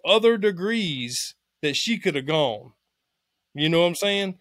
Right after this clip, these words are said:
She could have turned and went away from me. She could have crawled around the backside of the tree and gone down. I wouldn't have seen any of it.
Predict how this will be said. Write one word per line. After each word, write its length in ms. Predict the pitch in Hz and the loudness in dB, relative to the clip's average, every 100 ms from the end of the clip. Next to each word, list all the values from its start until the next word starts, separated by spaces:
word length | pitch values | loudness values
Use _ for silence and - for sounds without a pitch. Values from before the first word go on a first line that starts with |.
| _ - | _ -10
She 240 | - 220 | -4 0
could 160 | 202 165 | 0 0
have 240 | 156 151 | -2 -4
turned 580 | - 208 214 202 196 180 | -4 -2 -2 -2 -4 -8
and 500 | 139 151 147 135 147 | -6 -6 -6 -12 -8
went 180 | 165 156 | -4 -4
away 320 | 127 135 202 | -4 -2 -2
from 200 | 233 226 | -2 -6
me. 160 | 226 240 | -6 -6
She 180 | - 170 | -8 -8
could 160 | 175 | -8
have 100 | 147 | -8
crawled 300 | - 185 175 | -2 0 0
around 200 | 156 151 | -2 -6
the 40 | 131 | -8
backside 580 | 127 160 - - 170 147 | -6 -6 -6 -6 -4 -4
of 40 | |
the 80 | 131 | -6
tree 400 | - 214 220 185 | -8 -6 -4 -4
and 80 | 160 | -2
gone 220 | 185 185 | -2 0
down. 180 | 180 156 | 0 0
I 40 | |
wouldn't 220 | 160 143 | -4 -6
have 40 | - | -8
seen 220 | 147 135 | -8 -6
any 340 | 180 214 165 | -2 0 0
of 160 | 131 127 | 0 -2
it. 160 | 156 | -6